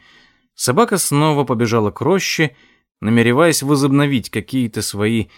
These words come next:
незаконченные дела. «Видишь,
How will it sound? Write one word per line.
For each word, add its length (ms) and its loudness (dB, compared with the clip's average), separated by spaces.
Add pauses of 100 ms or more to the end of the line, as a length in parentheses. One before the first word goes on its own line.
(160)
незаконченные 960 0
дела. 460 -8 (1080)
«Видишь, 680 -2